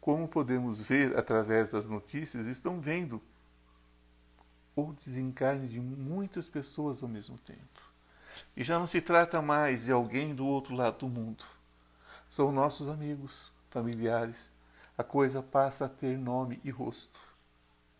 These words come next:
Isso acaba por desesperar.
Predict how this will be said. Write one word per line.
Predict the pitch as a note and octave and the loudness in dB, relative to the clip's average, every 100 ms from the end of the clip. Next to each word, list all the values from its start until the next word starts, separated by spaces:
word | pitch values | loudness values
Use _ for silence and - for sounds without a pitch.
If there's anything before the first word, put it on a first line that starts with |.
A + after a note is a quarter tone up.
| _ _ _ _ _ - | _ _ _ _ _ -8
Isso | E3+ F#3 - - - | -4 -4 -4 -6 2
acaba | D3 - D#3 E3 C3+ C3 | 2 2 4 4 2 -4
por | - B2 | -2 -4
desesperar. | A2+ A#2 G#2 - A2 F#2+ - - | -2 -2 -4 -8 -6 -6 -6 -12